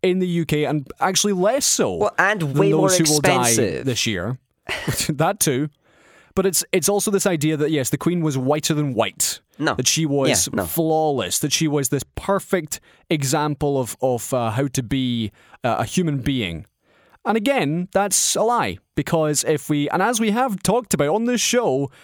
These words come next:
Speaker 1: for years, the things that the Queen or the Buckingham Palace were doing
Speaker 2: Actively,
Speaker 1: to
Speaker 2: yeah.
Speaker 1: get around certain laws, to get, for example,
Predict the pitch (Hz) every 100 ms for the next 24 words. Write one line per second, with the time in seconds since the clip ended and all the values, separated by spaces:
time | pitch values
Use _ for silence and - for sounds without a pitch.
0 | - - - 196 185 240 214 131 165 -
1 | - - - _ _ 156 - 220 226 226
2 | 220 - 170 170 - - - 185 185 156
3 | 135 117 175 185 190 196 - 170 175 -
4 | - 131 190 185 139 113 214 160 95 123
5 | 139 - 151 - - 202 160 156 175 190
6 | - 165 147 151 160 160 151 - - 160
7 | 147 151 147 - _ _ 123 135 143 107
8 | 90 78 - 139 151 190 - - 165 139
9 | 151 151 151 147 143